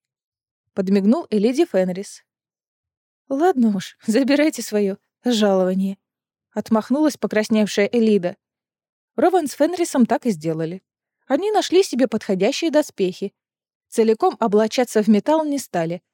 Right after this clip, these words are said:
чтобы не сковывать движение в бою. Ограничились нагрудниками, наручами и поножами.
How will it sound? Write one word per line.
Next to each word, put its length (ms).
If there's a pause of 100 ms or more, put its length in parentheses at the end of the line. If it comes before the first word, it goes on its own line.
(200)
чтобы 320
не 120
сковывать 460
движение 480
в 60
бою. 400 (500)
Ограничились 840
нагрудниками, 880
наручами 680
и 120
поножами. 680